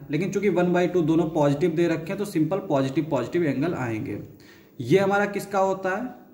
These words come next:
Pi by three plus two into ये किसका होता है? पाई बाई सिक्स। और इसको simply हम divide कर देंगे, टू थ्री जा सिक्स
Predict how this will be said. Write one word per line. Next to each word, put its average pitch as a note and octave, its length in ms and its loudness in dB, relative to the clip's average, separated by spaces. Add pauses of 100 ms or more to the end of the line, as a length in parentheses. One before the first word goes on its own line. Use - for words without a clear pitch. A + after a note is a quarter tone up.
(600)
Pi B2+ 460 2
by A#2 440 -2 (800)
three C#3+ 260 0 (760)
plus D3 440 0 (480)
two E3 380 4
into B2+ 380 -2 (460)
ये D3 200 4
किसका F#3+ 340 -2
होता F3+ 360 0
है? G3+ 160 -2 (680)
पाई B2+ 360 0
बाई C#3+ 440 -2 (360)
सिक्स। - 680 -6 (1800)
और B2+ 260 -2
इसको C3+ 220 -2
simply C#3 440 4
हम C#3+ 180 6
divide C3+ 380 2
कर D#3 120 2
देंगे, D#3 320 4
टू C#3+ 240 0
थ्री C#3+ 240 0
जा C#3 140 2
सिक्स D#3 600 -2